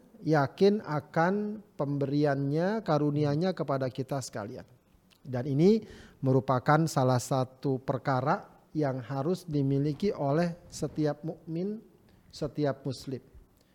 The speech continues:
Itu meyakini bahwa Allah telah,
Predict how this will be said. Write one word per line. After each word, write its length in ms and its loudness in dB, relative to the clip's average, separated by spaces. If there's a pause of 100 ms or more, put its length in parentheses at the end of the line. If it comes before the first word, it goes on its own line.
(240)
Itu 180 -2
meyakini 760 6 (500)
bahwa 680 8 (440)
Allah 480 10 (440)
telah, 340 8